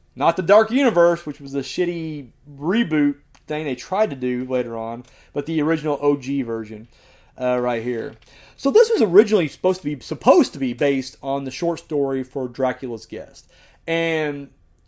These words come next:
accounts differ on this, but basically, I guess, uh, someone bought the rights to the short story. 'Cause what it was, the short story itself actually wasn't necessarily a short story.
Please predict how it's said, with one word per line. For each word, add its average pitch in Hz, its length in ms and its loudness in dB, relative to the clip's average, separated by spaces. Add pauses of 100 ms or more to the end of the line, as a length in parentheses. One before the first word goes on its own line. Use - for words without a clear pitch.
(120)
accounts 254 480 2 (540)
differ 175 640 -2 (100)
on 143 220 -4
this, 143 280 -2
but 139 240 -2
basically, 208 460 4
I 160 60 2
guess, 240 360 0 (600)
uh, 127 460 6 (760)
someone 262 340 4
bought 185 220 6
the 160 40 -6
rights 123 460 -2
to 120 600 -6 (760)
the 139 160 -4
short 143 300 -2
story. 123 180 -8
'Cause 139 140 -8
what 226 160 6
it 226 40 8
was, 233 140 6
the 156 60 -4
short 294 220 2
story 233 200 4
itself 202 340 2
actually 185 260 -2
wasn't 156 260 -2
necessarily 156 300 -4
a - 20 -6
short 139 180 -6
story. 139 540 0